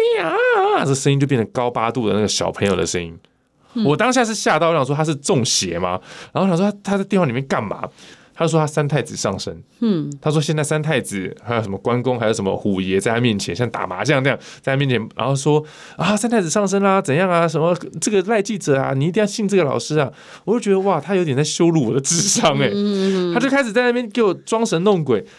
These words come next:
Speaker 1: 然后突然间我就说：“老师，可不可以好好讲话？”他才说：“
Speaker 2: 嗯。
Speaker 1: 哎呀，三太子刚刚上我身，好调皮啊，干嘛？”我跟你讲哦，很扯哦，当我要挂电话时，他突然间发出：“好啊，好啊，好啊，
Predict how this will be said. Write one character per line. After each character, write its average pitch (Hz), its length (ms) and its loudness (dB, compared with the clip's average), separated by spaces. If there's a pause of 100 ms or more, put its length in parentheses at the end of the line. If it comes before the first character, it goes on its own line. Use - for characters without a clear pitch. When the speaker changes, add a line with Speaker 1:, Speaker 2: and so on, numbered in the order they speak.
(240)
Speaker 1:
然 139 120 -2
后 214 340 2 (120)
突 220 120 2
然 190 140 4
间 185 100 2
我 147 80 2
就 139 60 2
说 147 140 0
：“老 117 100 2
师， 135 100 -4
可 135 120 0
不 - 0 -
可 120 60 4
以 - 20 2
好 98 120 -4
好 98 100 -2
讲 95 180 0
话？” 87 160 -12 (400)
他 190 120 2
才 123 120 2
说：“ - 140 -4
Speaker 2:
嗯。 - 20 0
Speaker 1:
哎 240 80 2
呀， 185 200 2
三 175 160 -4
太 226 120 2
子 143 80 0
刚 160 100 2
刚 190 80 2
上 196 160 0
我 117 100 2
身， 156 160 0
好 127 140 -2
调 107 220 -2
皮 101 260 -4
啊， 98 100 0
干 107 140 -2
嘛？” 90 160 -4 (300)
我 123 80 -4
跟 202 80 4
你 208 40 0
讲 143 160 2
哦， 120 60 2
很 120 140 -2
扯 113 160 0
哦， 98 100 -2
当 165 100 0
我 135 120 2
要 123 80 0
挂 127 160 -2
电 123 100 0
话 123 100 0
时， 104 80 -6
他 107 80 2
突 - 140 -4
然 113 80 2
间 113 100 2
发 110 160 -2
出 110 140 2
：“好 104 60 -4
啊， - 180 -2
好 107 100 4
啊， 92 280 2
好 90 160 0
啊， 87 180 0